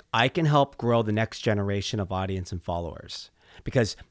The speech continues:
we have high school students and high school parents. I just need a bigger platform to get to. And hello, most of your audience is all college students. It just rolls right into what they're looking for. But there's not one,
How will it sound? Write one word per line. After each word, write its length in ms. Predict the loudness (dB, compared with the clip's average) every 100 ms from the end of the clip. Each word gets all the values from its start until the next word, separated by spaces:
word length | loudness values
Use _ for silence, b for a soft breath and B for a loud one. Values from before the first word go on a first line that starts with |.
| _ -4
we 120 | 0
have 160 | 0 0
high 240 | 0 2
school 300 | 2 0 -2
students 480 | -2 -2 0 0 -2
and 100 | -2
high 120 | -2
school 240 | -4 -6 -6
parents. 440 | -2 -2 -2 -4
I 120 | -8
just 240 | -8 -8 -4
need 100 | -4
a 60 |
bigger 320 | -4 -2 -2 -4
platform 600 | 2 4 4 2 0 2
to 60 |
get 240 | 4 2 2
to. 340 | 4 6 4 0 B B B
And 160 | -4 0
hello, 520 | 4 8 10 8 6 2
most 440 | 2 6 6 4
of 100 | 2
your 120 | 4
audience 480 | 6 6 4 2 0
is 160 | -4 0
all 220 | 2 2
college 640 | 0 0 4 6 6 2
students. 640 | -2 -2 0 0 -2 -4 -10 b b -6
It 120 | -2
just 200 | -2 -4
rolls 680 | -2 2 6 6 6 4 -2
right 380 | 0 4 4
into 300 | 4 0 -2
what 180 | -2 0
they're 120 | 0
looking 320 | 0 -2 -2 -6
for. 400 | -2 0 0 -2 B B
But 160 | -6 2
there's 260 | 2 4
not 280 | 4 4 4
one, 640 | 0 0 4 4 4 2 -2